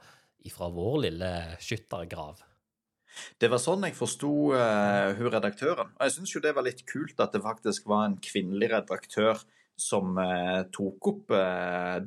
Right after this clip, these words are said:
Speaker 2: den vinklingen av saken.
Speaker 1: Ja, ja. Og, og, og for å være helt ærlig, når, når, når jeg, når jeg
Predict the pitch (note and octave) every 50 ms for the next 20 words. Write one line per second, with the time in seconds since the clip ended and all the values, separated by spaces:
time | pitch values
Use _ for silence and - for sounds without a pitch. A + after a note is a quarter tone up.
0 | - - - A#2 A#2 F3+ F3 B2+ G2 F2+ F#2+ - - G#2+ G#2+ G#2 F#2+ F#2+ D2+ F#2
1 | - F#2 F#2 A2+ - B2 - - - A2 C#3+ D#3+ D3 A2+ G2+ - - - - _
2 | - D#3 - - D#3+ D3 - - - _ _ - C#3 B2+ - D3+ C3 B2 D3 F3
3 | E3+ - - D#2 F#2 A#2 C#3 F#2 E2 - _ _ _ _ _ _ _ _ _ _
4 | _ _ _ _ _ _ _ _ _ C3+ C3 - - C3+ A#2+ A#2 - - A#2 A2+
5 | A#2+ C#3+ D#3+ - - - - B2+ A#2+ G#2 A2+ B2